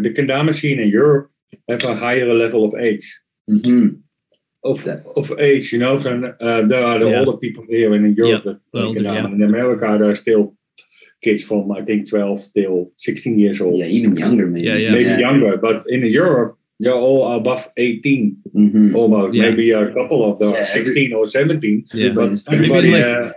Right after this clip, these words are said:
Speaker 3: in, like, Latvia,
Speaker 1: have a
Speaker 3: right? Maybe they're
Speaker 1: job
Speaker 3: still
Speaker 1: or have a
Speaker 3: young.
Speaker 1: car or have a family
Speaker 2: Yeah.
Speaker 1: and they travel a lot, you know, they're,
Speaker 2: Mm-hmm.
Speaker 1: they're on the higher level age.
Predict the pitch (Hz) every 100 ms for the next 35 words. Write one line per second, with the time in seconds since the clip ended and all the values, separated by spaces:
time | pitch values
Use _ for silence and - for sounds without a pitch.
0 | - 151 151 139 156 123 123 110 113 104
1 | 147 143 143 127 107 120 120 135 147 139
2 | 135 135 107 110 104 104 135 127 127 127
3 | 123 117 107 104 120 120 120 113 113 113
4 | 110 110 107 117 113 104 104 104 110 107
5 | 101 - _ _ _ _ _ 104 104 107
6 | 110 104 98 101 101 90 95 90